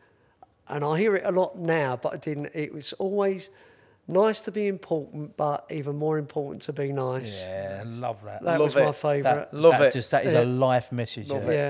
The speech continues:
Speaker 1: Yeah.
Speaker 2: right there.
Speaker 3: Who is your Spurs unsung hero? Someone who doesn't get the, the credit they probably did. It can be your time or it can be to the current day.
Speaker 1: Um,
Speaker 3: Someone who thinks does a great job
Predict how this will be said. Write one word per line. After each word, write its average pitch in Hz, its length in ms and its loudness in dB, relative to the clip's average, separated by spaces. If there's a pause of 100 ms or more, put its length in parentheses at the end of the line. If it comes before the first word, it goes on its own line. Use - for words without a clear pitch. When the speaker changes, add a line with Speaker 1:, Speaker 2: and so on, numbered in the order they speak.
Speaker 1:
Yeah. 113 60 -6
Speaker 2:
right 113 180 -6
there. 104 200 -10 (800)
Speaker 3:
Who 185 160 2
is 151 120 0
your 156 80 -4
Spurs 170 580 0
unsung 143 360 -8
hero? 117 380 -6 (800)
Someone 170 280 2
who 160 100 6
doesn't 147 220 -2
get 135 160 0
the, 135 180 -2 (160)
the 135 100 -10
credit 135 300 4
they 113 80 -6
probably 135 260 2
did. 127 200 0
It 139 100 -4
can 131 140 -6
be 131 80 2
your 156 260 12
time 185 300 8
or 151 80 4
it 143 80 -10
can 143 120 -10
be 127 100 -8
to 127 100 -12
the 120 100 -10
current 139 380 -4
day. 117 220 0 (1600)
Speaker 1:
Um, 143 640 -6
Speaker 3:
Someone 151 200 -6
who 135 40 -4
thinks 127 300 -8
does 120 160 -8
a 120 40 -8
great 127 440 2
job 113 320 0